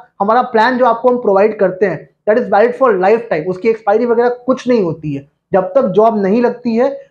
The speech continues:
आपको कुछ भी charge पे नहीं करना होता है, सिवाय एक registration fees का, जो आपसे हम one time लेते हैं, वन ट्रिपल नाइन, जो आपसे हम charge करते हैं पूरे process का। उसके अलावा आपसे हम कुछ charge नहीं करते।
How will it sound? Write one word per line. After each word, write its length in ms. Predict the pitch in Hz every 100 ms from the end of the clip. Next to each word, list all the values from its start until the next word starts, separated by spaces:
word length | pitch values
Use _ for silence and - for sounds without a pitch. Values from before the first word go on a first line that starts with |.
| -
आपको 260 | 214 214 262
कुछ 320 | - 269 277
भी 120 | 294
charge 280 | 294 240 240
पे 160 | 247
नहीं 140 | 240 240
करना 260 | 240 208
होता 300 | 220 214 214
है, 200 | 214 277 - _
सिवाय 480 | _ - 220 220 247 285 - -
एक 120 | 214
registration 520 | 220 226 226 226 262
fees 320 | 247 - 247 -
का, 380 | 277 302 - _ -
जो 100 | 226
आपसे 300 | 220 214 254
हम 100 | 247
one 260 | 185 240
time 240 | 277 254 247
लेते 260 | 226 214 233
हैं, 160 | 302 - _ -
वन 280 | 175 214 254
ट्रिपल 400 | 240 208 214 226
नाइन, 260 | 226 294
जो 80 | 220
आपसे 260 | 208 - 220
हम 80 | 233
charge 280 | 202 180 -
करते 280 | 208 208
हैं 100 | 269 - - _
पूरे 160 | 226 262
process 480 | 269 196 196 254 247
का। 140 | 294
उसके 440 | 294 - 214 254
अलावा 320 | 285 226 208 262 - - _
आपसे 280 | 214 220 226
हम 100 | 262 247
कुछ 120 | - - -
charge 240 | 226 185
नहीं 120 | 180
करते। 400 | 156 151 135 143